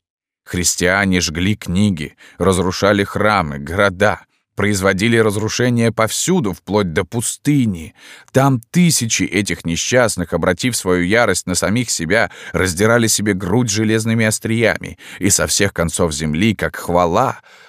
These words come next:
подымались к Богу стоны добровольных жертв. Моё тенистое убежище не могло надолго избежать ярости этих одержимых. На верхушке холма, возвышающегося над оливковой рощей, которую каждый день веселил звук моей флейты —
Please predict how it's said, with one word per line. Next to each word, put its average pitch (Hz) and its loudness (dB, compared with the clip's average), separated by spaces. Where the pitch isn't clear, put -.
подымались 90 0
к 90 -8
Богу 87 2
стоны 95 2
добровольных 90 -2
жертв. - -10
Моё 92 2
тенистое 87 -2
убежище 80 -2
не 80 -2
могло 90 -2
надолго 73 -4
избежать 76 -4
ярости 87 -2
этих - -14
одержимых. 73 -8
На 78 -8
верхушке 82 -6
холма, 82 -2
возвышающегося 78 -4
над 78 -6
оливковой 78 -2
рощей, 95 -2
которую 78 -6
каждый 80 -2
день 82 -2
веселил 80 -4
звук 78 -8
моей 76 -4
флейты — - -8